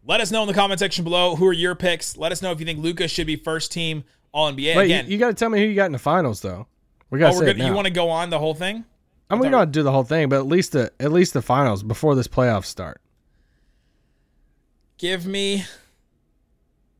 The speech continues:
Speaker 1: Nuggets, Bucks. Then I'll go with the ones. I'll go chalk with the ones.
Speaker 2: I did Bucks, Suns, and, uh, Bucks beating them.
Speaker 1: Wow, the rematch. The Bucks Suns
Speaker 2: Yep.
Speaker 1: rematch.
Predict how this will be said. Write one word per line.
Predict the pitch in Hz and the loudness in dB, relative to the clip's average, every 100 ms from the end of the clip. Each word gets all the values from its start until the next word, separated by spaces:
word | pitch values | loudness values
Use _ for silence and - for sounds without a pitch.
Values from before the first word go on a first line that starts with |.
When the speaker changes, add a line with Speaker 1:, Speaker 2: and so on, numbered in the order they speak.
| _ _ _ _ _ _ _ _ _ | _ _ _ _ _ _ _ _ _
Speaker 1:
Nuggets, | 143 151 156 143 | -6 -4 -4 -8
Bucks. | - 120 104 - - - _ _ | -10 -10 -8 -8 -10 -12 _ _
Then | 131 127 | -16 -6
I'll | 143 | -4
go | 151 156 | 0 0
with | 147 | 0
the | 135 | -6
ones. | 113 107 101 - - | -8 -10 -12 -16 -12
I'll | 139 | -8
go | 151 | -8
chalk | 147 170 147 143 | -6 -4 -4 -4
with | 147 | -8
the | 131 | -8
ones. | 117 110 104 - - _ _ _ _ _ _ _ _ _ _ _ _ _ _ _ _ _ _ _ | -8 -10 -12 -16 -18 _ _ _ _ _ _ _ _ _ _ _ _ _ _ _ _ _ _ _
Speaker 2:
I | - | 0
did | 180 143 | 0 2
Bucks, | 165 156 - - - | 4 2 0 -10 -10
Suns, | - - 170 170 165 147 - - - - | -8 0 2 2 0 -2 -8 -12 -18 -4
and, | 127 127 123 | 0 2 2
uh, | 120 117 110 - _ _ _ _ _ _ | 2 0 -2 -8 _ _ _ _ _ _
Bucks | 139 135 120 | -2 2 2
beating | - 127 110 98 | 2 0 0 -4
them. | 76 76 _ _ _ _ _ _ | -10 -18 _ _ _ _ _ _
Speaker 1:
Wow, | _ - 165 | _ -8 -6
the | 131 | -6
rematch. | 127 208 254 95 80 - - | -6 -2 -2 -4 -8 -14 -16
The | |
Bucks | 113 156 190 | -10 -10 -8
Suns | - 180 151 | -6 -4 -4
Speaker 2:
Yep. | 113 | -6
Speaker 1:
rematch. | 180 254 104 101 - | -6 -8 -10 -12 -16